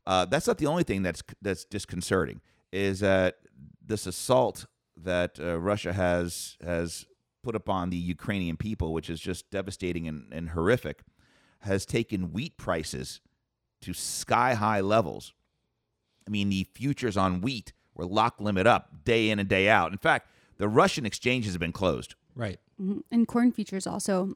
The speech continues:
Speaker 3: are advancing.
Speaker 1: Which, you know, yes, we talked about this in last week's show. I don't think I, I don't think I realized that Russia was the number one wheat producer in the world, and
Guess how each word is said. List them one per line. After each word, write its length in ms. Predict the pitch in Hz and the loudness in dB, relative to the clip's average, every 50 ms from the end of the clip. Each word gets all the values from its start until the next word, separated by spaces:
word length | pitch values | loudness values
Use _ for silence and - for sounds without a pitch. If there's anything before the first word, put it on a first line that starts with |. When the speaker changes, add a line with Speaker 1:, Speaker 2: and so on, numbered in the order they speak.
| - | -8
Speaker 3:
are 140 | - 196 202 | -8 -8 -6
advancing. 580 | 202 185 196 196 190 180 - 196 196 202 202 190 _ _ _ _ _ _ | -6 -6 -4 -4 -6 -6 -6 -6 -6 -6 -8 -10 _ _ _ _ _ _
Speaker 1:
Which, 300 | - 113 120 - - - | -2 -2 -2 -2 -4 -8
you 80 | - 135 | -8 -8
know, 160 | 123 117 127 | -4 0 0
yes, 340 | 127 131 117 135 117 98 - | 0 0 2 0 0 0 0
we 120 | 95 104 | -4 -6
talked 280 | - - 170 - - - | -6 -2 -4 -4 -4 -2
about 240 | 113 104 98 98 - | -2 -2 -2 -2 -2
this 260 | 98 90 - - - _ _ _ _ _ _ _ _ _ _ _ _ _ _ _ _ _ _ _ _ _ - | -6 -6 -6 -8 -16 _ _ _ _ _ _ _ _ _ _ _ _ _ _ _ _ _ _ _ _ _ -10
in 60 | 85 | -4
last 320 | 87 95 98 101 101 - - | 0 0 0 0 0 -4 -6
week's 180 | 98 87 - | -6 -6 -6
show. 380 | - - 117 120 107 95 90 - _ _ _ _ _ _ _ _ _ - | -2 0 2 4 4 4 2 0 _ _ _ _ _ _ _ _ _ -6
I 60 | 113 | -4
don't 180 | 131 160 160 - | -4 -4 -4 -2
think 200 | - 117 104 - - _ - | -2 -2 -4 -4 -10 _ -4
I, 240 | 95 127 147 104 117 | 0 0 2 2 2
I 40 | 131 | 0
don't 200 | 127 131 113 98 | 0 -2 -10 -8
think 180 | - 117 98 | -8 -8 -2
I 120 | - 90 143 | 2 2 2
realized 560 | 151 120 98 92 90 85 80 80 87 90 85 | 4 4 2 2 2 4 4 2 2 2 2
that 200 | 95 82 73 57 | 2 0 0 0
Russia 400 | 69 80 98 110 110 - - 87 | 2 4 4 4 4 2 -2 -2
was 160 | 87 87 82 | 0 -2 -2
the 80 | - 76 | -4 -4
number 220 | 80 95 92 92 | -2 0 0 2
one 200 | 87 87 85 80 | 2 0 0 0
wheat 200 | 78 98 113 - | 0 -2 -2 -4
producer 500 | - 90 82 85 82 - - - 92 80 | -6 -6 -4 -4 -4 -4 -4 -6 -6 -6
in 160 | 67 52 78 80 | -6 -6 -6 -6
the 60 | 73 | -6
world, 500 | 71 82 113 135 117 85 82 87 87 - _ _ _ _ _ _ _ _ - | -2 2 4 6 6 6 4 2 0 -2 _ _ _ _ _ _ _ _ -4
and 480 | 104 104 104 101 101 101 98 98 95 | -2 0 0 0 0 0 0 -2 -4